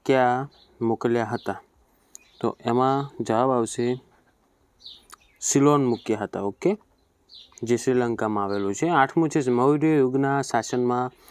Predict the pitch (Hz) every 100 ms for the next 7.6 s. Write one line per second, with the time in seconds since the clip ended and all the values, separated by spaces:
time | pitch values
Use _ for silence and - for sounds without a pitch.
0 | - - - 120 120 - 151 127 110 120
1 | 127 120 110 120 120 117 117 120 _ _
2 | _ - 127 147 131 120 123 113 113 110
3 | 117 117 113 110 104 113 110 - 110 107
4 | - _ - 110 123 113 113 123 120 127
5 | 120 120 - - 120 117 - 104 - 107
6 | - 120 117 120 113 110 104 98 - -
7 | 107 104 104 107 - -